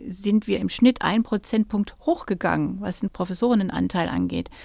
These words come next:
Das ist ein irrer Erfolg und, äh,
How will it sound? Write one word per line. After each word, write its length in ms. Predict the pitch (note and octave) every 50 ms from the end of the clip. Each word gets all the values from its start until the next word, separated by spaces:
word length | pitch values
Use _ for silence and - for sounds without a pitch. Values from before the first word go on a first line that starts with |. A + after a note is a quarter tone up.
| - - - - - -
Das 240 | - F3+ E3+ - -
ist 200 | A3 G3+ - -
ein 100 | F#3+ -
irrer 340 | - B3 C#4 C4 A#3 G#3
Erfolg 720 | - - F#3 - - C4+ C#4+ B3+ A#3 B3 C4+ - - - - - - - - - - - - - - -
und, 480 | - - G#3+ G#3+ G#3+ G#3 G#3 G3+ F#3+ -
äh, 560 | - G#3 G3 G3 G3 G3 G3 G3 G3 G3+ G3